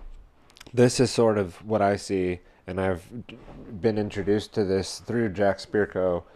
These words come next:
talking about it on his podcast, is I see this as being the future of social media, at least as far as how it would fit my purpose. I'm not totally sold on the protocol yet. I see a lot of problems with these clients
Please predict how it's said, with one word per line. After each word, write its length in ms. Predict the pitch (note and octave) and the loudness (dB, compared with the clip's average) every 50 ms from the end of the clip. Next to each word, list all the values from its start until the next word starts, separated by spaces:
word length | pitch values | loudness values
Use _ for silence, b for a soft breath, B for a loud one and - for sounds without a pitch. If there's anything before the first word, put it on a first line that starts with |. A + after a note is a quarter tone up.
| B B B _ | B B B _
talking 360 | - G#2 G2+ - - G#2 F#2 | 0 0 0 0 -2 -6 -4
about 220 | F2 F2 F#2 F#2 | 2 4 4 4
it 100 | F2+ F2 | 4 2
on 140 | E2 F2 F2+ | 0 -2 -2
his 220 | F#2+ A#2+ A#2+ A2+ | 0 0 -2 -2
podcast, 680 | - - G2+ F#2 F2 - - F#2 F2 F2 F2 - - - B B B B B B B B B B B B | -2 0 0 0 0 0 -2 -2 -2 -2 -2 -4 -10 -18 B B B B B B B B B B B B
is 220 | - A2+ G2 F2 - - _ - - | -8 -8 -8 -8 -10 -18 _ -8 -4
I 120 | A2 G#2 | -4 -4
see 180 | F#2+ - A#2+ A#2 | -2 -2 -2 0
this 240 | G2 G#2+ G#2 - - | 0 0 -2 0 -2
as 140 | G2 F2+ | -4 -4
being 340 | E2 D#2+ G#2+ G2+ G2+ G2 F#2 | -4 -4 -2 -2 -2 -2 -4
the 80 | F2+ F2 | -6 -8
future 480 | - - A2+ A2+ G2 - - G#2 F#2+ | -6 -4 -4 -4 -4 -2 0 2 2
of 100 | F2+ E2 | 2 0
social 300 | - G#2+ G2 F#2 - G2 | 0 -2 -2 -2 -2 -6
media, 380 | F2+ F2+ F#2 F2+ F2+ F#2 F2+ D2 | -6 -4 -4 -2 0 0 2 2
at 140 | C#2+ F#2 G2+ | 0 0 2
least 360 | B2 C3 B2 A#2 - - - b b b b b b b b | 2 2 2 0 -4 -12 -20 b b b b b b b b
as 220 | A2 A#2 A2 G2 D#2+ - _ _ _ _ G2+ | -2 -2 -2 -2 -6 -16 _ _ _ _ -20
far 240 | - - B2+ A#2+ A#2+ | -2 2 4 4 4
as 120 | A2 G#2 A2 A#2 A2+ | 4 4 2 0 2
how 220 | A2+ B2+ A#2+ A2+ A2 | 6 8 8 8 8
it 80 | F#2+ | 6
would 160 | F#2+ G#2 G2 | 4 2 0
fit 220 | - - A#2+ G2 F2+ | 2 2 2 2 2
my 180 | G2 G#2 G#2+ A2 | -2 -2 -4 -2
purpose. 680 | - - A2+ A2 G#2+ - B2 A#2 A2+ A2 - - - - - _ _ _ _ _ A#2 | 2 2 2 2 2 2 2 2 2 2 -2 -10 -16 -18 -20 _ _ _ _ _ -10
I'm 100 | G#2 G#2+ | -2 0
not 180 | A2 G#2+ G#2 | 0 0 0
totally 340 | - A#2+ A2 G#2+ G2+ G2+ G2+ | 2 2 2 4 4 2 0
sold 300 | F#2+ - A2 G#2+ G#2 G#2 | 0 2 2 2 2 2
on 100 | G#2 G2+ | 0 -4
the 60 | G2+ | -4
protocol 480 | F#2+ - A2 G2+ G2 G2 - G#2 G2+ G2 | 0 2 2 2 2 2 2 2 2 4
yet. 280 | G2 G2 G2 F#2+ - | 4 4 4 2 0
I 120 | - F2 F#2 | -2 -6 -8
see 180 | - - G2+ | -2 0 2
a 80 | F#2+ F2+ | 2 4
lot 180 | F2+ F#2 F#2 F2 | 4 4 4 2
of 100 | E2 - | 0 -2
problems 420 | - F2+ F#2 F2+ F#2 F2+ F2+ F2+ | 0 0 2 0 0 -4 -6 -8
with 140 | F#2+ F#2 - | -10 -8 -8
these 160 | F2+ E2+ - | -8 -10 -10
clients 600 | - - F#2+ F2 F2+ F2+ F2+ E2+ - - - - | -10 -10 -8 -6 -6 -6 -8 -10 -12 -16 -20 -20